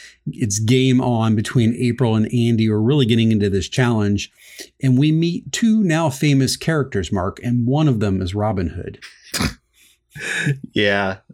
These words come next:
Speaker 2: that nutty Robin Hood. That's a great name for a scent. Um, so we, we cut to April, and she walks over. We're, we're seeing the birth of a legend here, Alan.
Speaker 1: Yes.
Speaker 2: We cut to April. Like you said, the, the April Andy game is afoot.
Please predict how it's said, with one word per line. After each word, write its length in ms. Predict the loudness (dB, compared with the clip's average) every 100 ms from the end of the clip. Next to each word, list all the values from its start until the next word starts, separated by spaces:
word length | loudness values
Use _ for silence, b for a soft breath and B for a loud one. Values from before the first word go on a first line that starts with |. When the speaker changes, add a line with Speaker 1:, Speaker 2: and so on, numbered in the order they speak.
| _ _
Speaker 2:
that 220 | -2 -2
nutty 280 | -2 -2 -2
Robin 380 | -2 -4 -4 -4
Hood. 300 | -4 -4 -6 B B
That's 180 | -8 -6
a 40 | -2
great 220 | -2 -2
name 140 | -4
for 120 | -4
a 40 | -6
scent. 320 | -4 -4 -6 _ -4
Um, 320 | 0 0 -2 -2
so 240 | -2 0 0
we, 160 | 0
we 140 | 0 -4
cut 240 | -4 -4
to 160 | -2 0
April, 520 | 0 0 -2 -2 -6 b b _ _ _
and 380 | -2 0 0 -4 -10 _ _
she 340 | -4 -2 0 0
walks 400 | -2 -4 -4 0
over. 480 | 0 0 -2 -4 -4
We're, 160 | -4
we're 140 | -2 -2
seeing 260 | -2 -2
the 60 | -2
birth 320 | -2 -2 -4
of 80 | -4
a 40 |
legend 440 | -2 -2 -2 -4 -6
here, 180 | -6 -6
Alan. 300 | -6 -4 -4
Speaker 1:
Yes. 280 | -4 -8 -6
Speaker 2:
We 80 | -6
cut 220 | -4 -4
to 140 | -2
April. 280 | -4 -2 -2
Like 200 | -4 -2
you 60 | -2
said, 220 | -2 -2
the, 260 | -2 -2 -4
the 200 | -4 -2
April 300 | -2 -2 -2
Andy 220 | -2 0
game 240 | 0 -2 -2
is 80 |
afoot. 440 | -6 -6 -6 -6